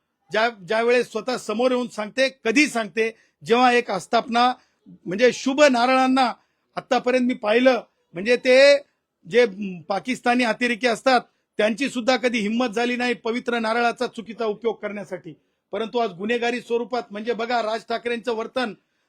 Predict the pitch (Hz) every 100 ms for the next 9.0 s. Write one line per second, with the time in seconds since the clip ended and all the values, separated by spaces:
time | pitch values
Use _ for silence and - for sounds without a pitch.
0 | _ 202 240 247 214 - 214 247 - 240
1 | 240 247 247 247 226 240 247 233 196 _
2 | _ 190 247 254 247 247 247 254 240 247
3 | 254 233 - _ _ 185 196 247 247 240
4 | 254 240 240 233 262 247 - 240 247 262
5 | 233 220 262 247 247 233 - 240 208 -
6 | _ _ - 185 220 285 302 302 311 285
7 | 311 302 302 294 294 277 302 277 277 277
8 | 277 269 254 254 240 220 208 185 165 147